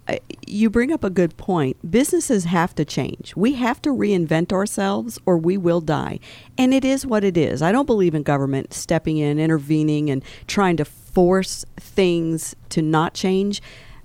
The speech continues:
Life changes, technology changes, people's needs and wants and expectations change. And when an industry can change with it, the consumer benefits. They get a better product, they get a better service.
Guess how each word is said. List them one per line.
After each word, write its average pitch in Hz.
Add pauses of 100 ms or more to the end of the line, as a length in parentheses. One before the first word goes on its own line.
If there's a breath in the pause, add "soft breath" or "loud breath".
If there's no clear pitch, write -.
(120)
Life 220
changes, 156
technology 202
changes, 147
people's 180
needs 196
and 160
wants 165
and 156
expectations 160
change. 131 (280 loud breath)
And 156
when 202
an 208
industry 190
can 143
change 147
with 160
it, 240 (220 loud breath)
the 214
consumer 180
benefits. 139
They 143
get 160
a 202
better 156
product, 147
they 135
get 151
a 160
better 147
service. 127